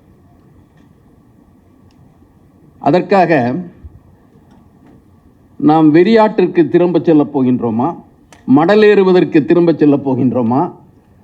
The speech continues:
நன்னனை போல் பெண் கொலை புரிய போகின்றோமா? கிடிந்த ஆடைகளை தையலால் தைத்து,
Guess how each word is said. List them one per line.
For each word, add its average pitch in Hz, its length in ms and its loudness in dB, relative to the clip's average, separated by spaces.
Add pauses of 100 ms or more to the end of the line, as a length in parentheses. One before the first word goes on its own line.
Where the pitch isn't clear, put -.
(140)
நன்னனை 196 600 2
போல் 208 280 0
பெண் 214 220 0
கொலை 208 220 2
புரிய 160 500 2
போகின்றோமா? 117 560 0 (2250)
கிடிந்த 214 460 2
ஆடைகளை 202 680 2
தையலால் 185 600 2
தைத்து, 175 400 2